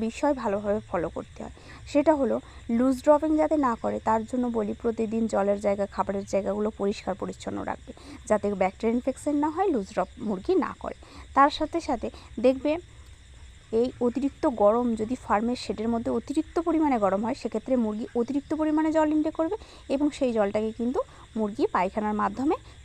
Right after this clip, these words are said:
সেই জল ফিড বার করে দেবে। তো এর জন্য ফার্ম সর্বদা ঠান্ডা রাখতে বলি। এছাড়াও ফিড ড্রপের যে সমস্যাটা, সেই সমস্যাটা হয় actually আমাদের ফার্মে যখন খাবারটা ট্রান্সফার হয়, অর্থাৎ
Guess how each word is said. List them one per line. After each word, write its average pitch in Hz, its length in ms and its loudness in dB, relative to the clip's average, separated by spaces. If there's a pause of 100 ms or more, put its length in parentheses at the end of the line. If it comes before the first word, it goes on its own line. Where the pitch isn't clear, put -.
সেই 214 160 0 (120)
জল 208 180 4 (100)
ফিড 330 220 -2 (360)
বার 180 200 2
করে - 200 -4
দেবে। - 140 -12 (480)
তো 262 60 2 (260)
এর 294 180 6
জন্য 302 180 4 (220)
ফার্ম 262 220 4 (100)
সর্বদা 240 340 -2 (100)
ঠান্ডা 208 320 -2
রাখতে 220 320 -4
বলি। 220 140 -4 (560)
এছাড়াও 208 500 -2 (580)
ফিড 302 280 2
ড্রপের 330 380 4
যে 226 80 0 (100)
সমস্যাটা, 196 460 -6 (120)
সেই 269 240 2
সমস্যাটা 294 480 0 (120)
হয় 208 260 2 (200)
actually 294 420 -2 (160)
আমাদের 226 300 -2 (120)
ফার্মে 233 340 -2 (600)
যখন 247 300 2 (200)
খাবারটা 240 600 0 (600)
ট্রান্সফার 254 640 4
হয়, - 140 -4 (200)
অর্থাৎ 269 340 2